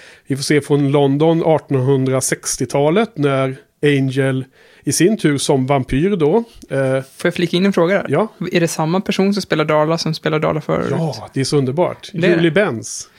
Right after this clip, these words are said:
Speaker 2: För jag tyckte, jag tyckte knappt man fick se hennes ansikte där.
Speaker 1: Jo, det är så. Hon är
Speaker 2: Ja.
Speaker 1: härlig.
Speaker 2: Cool.
Speaker 1: Hon kom tillbaks här,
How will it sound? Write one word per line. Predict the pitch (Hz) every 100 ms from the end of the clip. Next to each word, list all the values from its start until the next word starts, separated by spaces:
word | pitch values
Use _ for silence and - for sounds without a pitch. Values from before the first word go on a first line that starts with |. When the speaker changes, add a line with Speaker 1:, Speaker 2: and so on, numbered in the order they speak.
| - _
Speaker 2:
För | -
jag | 185 180
tyckte, | 202 202 -
jag | 185 190 196 196 _
tyckte | - 190 -
knappt | 202
man | 196
fick | 180 175
se | 165 190
hennes | 208 214
ansikte | 185 160 156
där. | 131 - - _ _ -
Speaker 1:
Jo, | 160 160 131 123
det | 277
är | 269
så. | - 117
Hon | 113 147 214
är |
Speaker 2:
Ja. | 160
Speaker 1:
härlig. | 165 135 139 - _ _ _ _ _ _ - -
Speaker 2:
Cool. | - 190 185 -
Speaker 1:
Hon | 143 196 254 208
kom | 262 240
tillbaks | 175 277 349
här, | 110 135